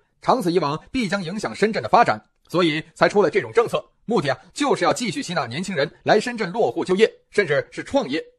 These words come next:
深圳呢，本就是靠吸引人口流入发展起来的，所以它没有什么本地人的排外情绪，它更清楚持续流入的人口红利对于城市发展意味着什么，所以这个愿望极其迫切。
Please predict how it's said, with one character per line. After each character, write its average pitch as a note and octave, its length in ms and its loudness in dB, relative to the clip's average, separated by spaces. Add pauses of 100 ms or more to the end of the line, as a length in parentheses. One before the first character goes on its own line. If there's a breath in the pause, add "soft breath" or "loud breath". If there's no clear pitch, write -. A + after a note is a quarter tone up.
(220)
深 A#3+ 200 4
圳 A#3 100 0
呢， F3+ 220 -2
本 D#4+ 140 0
就 G#3+ 120 -6
是 F3 80 -8
靠 E3+ 160 -2
吸 G#3+ 140 -6
引 F3 100 -6
人 D3+ 160 -4
口 C3 120 -6
流 B2+ 160 -2
入 B3 120 0
发 C#3 160 -2
展 C3+ 140 -4
起 - 80 -6
来 G2+ 80 -2
的， - 200 -2 (140)
所 G#3 160 4
以 D#3+ 320 2
它 B3 120 -2
没 A#3+ 80 -2
有 G#3+ 100 4
什 F#3+ 80 -6
么 G3+ 80 2
本 C3 160 0
地 G3+ 80 -4
人 D#3+ 140 2
的 E3 80 -2
排 - 160 -4
外 G#3 100 0
情 D#3 180 -8
绪， G3 240 -6 (140)
它 - 100 2
更 G3 140 -4
清 F#3+ 100 -6
楚 D3 240 2 (120 loud breath)
持 A#3 200 0
续 A3 140 -2
流 E3 160 2
入 A3 100 2
的 D3+ 80 2
人 E3 140 -2
口 A#2 140 -4
红 C#3 120 -6
利 A#3 240 -6
对 E3 120 -8
于 D#3+ 80 -4
城 D#3+ 180 -8
市 - 100 -4
发 F3+ 140 4
展 A#2+ 180 -2 (120)
意 B3+ 180 0
味 C#3 100 2
着 G#2+ 80 -4
什 A#2 120 -8
么， - 200 -2 (300)
所 E3+ 160 6
以 D3+ 260 2 (120)
这 A3+ 160 6
个 D#3 80 -2
愿 E3 120 0
望 A#2+ 140 -2
极 A#3+ 240 -6
其 F#3+ 100 -6
迫 G3 200 0
切。 D3+ 120 -2